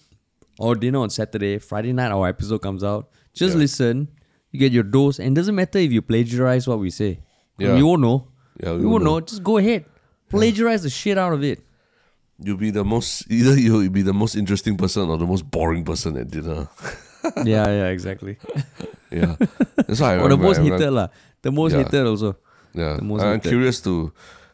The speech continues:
Speaker 2: this user, Rock Ground, uh, this, this, this, uh, listener, Rock Ground Breaking forty-two, whether his wife is saying it in a, in a good way.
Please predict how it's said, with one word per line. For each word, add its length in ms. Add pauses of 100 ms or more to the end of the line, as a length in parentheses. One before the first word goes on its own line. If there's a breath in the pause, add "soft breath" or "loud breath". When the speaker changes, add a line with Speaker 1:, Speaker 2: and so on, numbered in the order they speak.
Speaker 2:
this 240
user, 400
Rock 320
Ground, 260
uh, 220
this, 160
this, 400
this, 320
uh, 160
listener, 400
Rock 160
Ground 240
Breaking 320
forty-two, 480 (460 soft breath)
whether 260
his 180
wife 380
is 140
saying 320
it 100
in 80
a, 260
in 100
a 40
good 220
way. 260